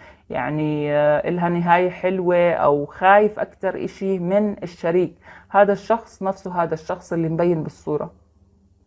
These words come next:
فالباين إنه أنت في عندك صراعات، آه، بينك وبين حالك، إنك هل تعطي هذا الشخص فرصة، آه، أو لا؟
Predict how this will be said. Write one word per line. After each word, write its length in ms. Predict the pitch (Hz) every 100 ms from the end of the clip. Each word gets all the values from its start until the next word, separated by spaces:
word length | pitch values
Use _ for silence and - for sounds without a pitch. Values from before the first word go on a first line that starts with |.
| _ _ _ _ _ _ _ - - _ _
فالباين 640 | - 196 180 202 226 214 185
إنه 300 | 185 170 208
أنت 460 | 214 214 196 185 185
في 120 | 226
عندك 320 | 202 190 190
صراعات، 720 | - 190 185 160 165 175 208 - - 160
آه، 720 | 156 156 151 151 151 147 147
بينك 420 | 147 202 190 -
وبين 200 | 170 175
حالك، 480 | - 180 185 185 185
إنك 340 | 165 165 160 165 _ _
هل 240 | 180 208 196
تعطي 440 | - 190 190 180
هذا 500 | 180 180 170 175 -
الشخص 500 | - - 190 - _
فرصة، 540 | - 202 - 180 196 220 - - - _ -
آه، 280 | 151 151
أو 300 | - 202 202
لا؟ 280 | 165 160 202